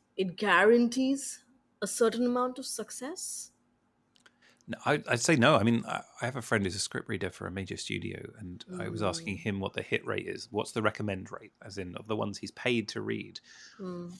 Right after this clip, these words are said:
Speaker 2: How many does he think are actually worth reading? And he was like, "Oh, it's under ten percent." And this is a major studio paying him to read them, and so they're not wasting their money for nothing. So we have to acknowledge that there's so many scripts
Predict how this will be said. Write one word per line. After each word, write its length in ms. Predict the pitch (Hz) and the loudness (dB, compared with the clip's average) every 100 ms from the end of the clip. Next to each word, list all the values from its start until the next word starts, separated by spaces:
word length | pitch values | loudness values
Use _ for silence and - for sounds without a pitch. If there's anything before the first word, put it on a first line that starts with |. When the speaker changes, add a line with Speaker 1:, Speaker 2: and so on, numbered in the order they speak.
| - | -4
Speaker 2:
How 80 | 120 | 0
many 180 | 107 | 0
does 160 | 101 104 | 0 -2
he 120 | 95 | -4
think 240 | - 98 92 | -6 -8 -6
are 100 | 95 | -8
actually 240 | - 95 | -6 -6
worth 240 | 92 92 | -6 -6
reading? 300 | - 101 98 - | -6 -8 -8 -18
And 100 | - | -18
he 80 | |
was 140 | 101 - | -20 -20
like, 120 | - | -20
"Oh, 60 | - | -20
it's 140 | - - | -14 -10
under 160 | 117 | -10
ten 240 | 98 - 82 | -10 -12 -14
percent." 300 | - 104 - _ _ _ _ _ - | -12 -14 -14 _ _ _ _ _ -8
And 80 | 120 | -4
this 100 | 151 | -2
is 80 | 165 | 0
a 60 | |
major 300 | 139 185 220 | 2 2 2
studio 360 | 151 143 120 101 | 2 2 4 4
paying 400 | - 160 175 143 | 2 -4 -2 -2
him 220 | 104 104 | -2 -4
to 140 | 101 104 | -2 -2
read 240 | 131 127 | -2 -4
them, 140 | - - | -12 -18
and 180 | 113 110 | -12 -8
so 140 | 127 | -6
they're 140 | 120 147 | -4 -4
not 180 | 196 | -4
wasting 240 | 143 - 135 | -8 -8 -2
their 80 | 117 | 0
money 240 | 120 113 | 0 -2
for 140 | - | -4
nothing. 240 | 120 - 104 | -8 -8 -8
So 240 | - 110 110 - _ _ _ - | 0 0 0 -10 _ _ _ -6
we 100 | 131 | -2
have 140 | 160 | -2
to 80 | 156 | 0
acknowledge 400 | 120 147 117 95 | 4 4 4 -2
that 160 | - - | -10 -4
there's 220 | 110 107 | -2 0
so 640 | - - - 170 190 180 135 | -2 0 -2 -4 -2 0 0
many 380 | 107 120 104 | 0 -2 -2
scripts 580 | 92 - 110 - - - | -6 -6 -10 -8 -10 -10